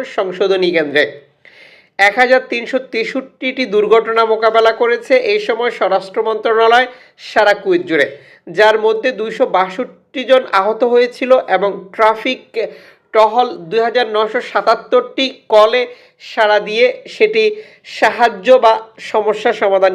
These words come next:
করেছিল। এই সময় তেইশ জন ওয়ান্টেড ব্যক্তিকে নিরাপত্তা বাহিনী চেকিং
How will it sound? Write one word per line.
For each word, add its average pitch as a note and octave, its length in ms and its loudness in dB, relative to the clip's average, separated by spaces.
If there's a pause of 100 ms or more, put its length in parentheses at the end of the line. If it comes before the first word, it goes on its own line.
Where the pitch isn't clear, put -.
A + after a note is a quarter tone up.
করেছিল। E3 360 -2 (840)
এই A3 220 4
সময় C4 300 4 (180)
তেইশ A#3+ 280 4 (160)
জন A#3 180 0 (320)
ওয়ান্টেড A#3+ 540 2 (120)
ব্যক্তিকে A3+ 480 2 (300)
নিরাপত্তা G#3 500 2
বাহিনী G#3+ 380 -2 (220)
চেকিং A3+ 300 -2